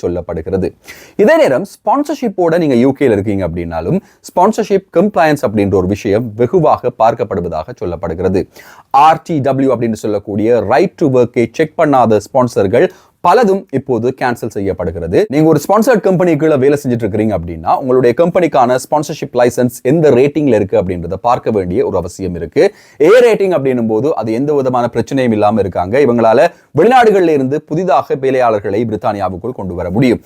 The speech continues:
பி ரேட்டிங் அப்படின்னு சொல்லி இருந்தால் கம்ப்ளையன்ஸ் இஷ்யூக்குள்ள வார்னிங்ல இருக்கக்கூடிய கம்பெனிகள், இந்த கம்பெனிகள் தொடர்ச்சியாக கண்காணிக்கப்படும். இவர்கள் இவர்களுடைய தரத்தை உயர்த்தாத போது இவர்களுடைய லைசன்ஸ்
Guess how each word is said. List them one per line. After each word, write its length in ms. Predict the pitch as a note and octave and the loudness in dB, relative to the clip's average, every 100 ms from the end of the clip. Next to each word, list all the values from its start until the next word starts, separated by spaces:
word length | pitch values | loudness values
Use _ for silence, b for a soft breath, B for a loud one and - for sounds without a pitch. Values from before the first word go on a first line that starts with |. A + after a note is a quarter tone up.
| b b b C3 | b b b 2
பி 80 | G3 E4+ | 4 4
ரேட்டிங் 340 | D#4 A#3 G#3+ F#3+ | 4 4 2 0
அப்படின்னு 280 | C#3 C3+ B2 | 0 -2 -2
சொல்லி 160 | B2 B2 | -2 -2
இருந்தால் 340 | G#2+ G#2 G2+ F3+ - | -2 0 -2 -2 -2
கம்ப்ளையன்ஸ் 480 | G3+ G3+ E3 D3+ D#3 - | 0 2 2 0 -2 -4
இஷ்யூக்குள்ள 600 | - E3 C#3+ A2 F#2+ G#2+ A#2 | 0 2 2 0 2 2 2
வார்னிங்ல 420 | C3 F#3+ G3+ D3 C3+ | 2 2 2 2 2
இருக்கக்கூடிய 460 | G#2 G2+ E2+ F#2 A2+ G#2+ | 0 -4 -10 -6 -6 -8
கம்பெனிகள், 420 | E2 D#2 D#2 D3 G#3 b b C3 | -12 -10 0 0 0 b b 2
இந்த 160 | G3+ G#3+ A3+ | 4 4 2
கம்பெனிகள் 440 | F3+ F#3+ E3+ D3 D#3 - | 0 0 0 0 -2 0
தொடர்ச்சியாக 460 | E3+ - E3+ D3 D3+ | -2 0 -2 -2 -2
கண்காணிக்கப்படும். 760 | B2 C3 A#2 G2 G2 G#2+ A2+ D3 A#2+ | -2 0 0 0 -2 0 0 0 0
இவர்கள் 300 | C3 C#3 D3+ | 2 2 2
இவர்களுடைய 460 | A#2 A2+ A2 A2 A#2 E3 B B - | 2 2 2 4 2 2 B B -2
தரத்தை 360 | C#3+ D#3+ D#3+ D#3+ A#2+ | 0 2 0 0 2
உயர்த்தாத 440 | C#3 C3+ C#3 A2+ G#2+ | 2 2 0 0 0
போது 200 | F#2+ A#2 C#3+ A2 | -2 -2 -2 -2
இவர்களுடைய 520 | A2 A2+ G2+ G2+ B2 G2+ | -2 -2 0 0 0 0
லைசன்ஸ் 440 | B2 G#3+ D3+ F3+ | 0 2 0 -4